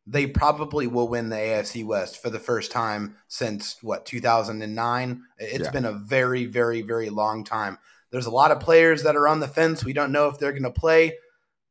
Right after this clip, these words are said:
Speaker 1: I'm gonna put it out there and say I think they are going to play, and I have a lot of faith and trust in Brandon Staley and Justin Herbert, and I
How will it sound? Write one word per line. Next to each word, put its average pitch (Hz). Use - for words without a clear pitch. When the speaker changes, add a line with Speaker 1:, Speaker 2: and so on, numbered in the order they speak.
Speaker 1:
I'm 175
gonna 170
put -
it 156
out 156
there 156
and 151
say 147
I 117
think 151
they 120
are 180
going 175
to 170
play, 170
and 135
I 131
have 135
a 117
lot 143
of 131
faith 175
and 156
trust -
in 123
Brandon 160
Staley 208
and 165
Justin 170
Herbert, 170
and 131
I 139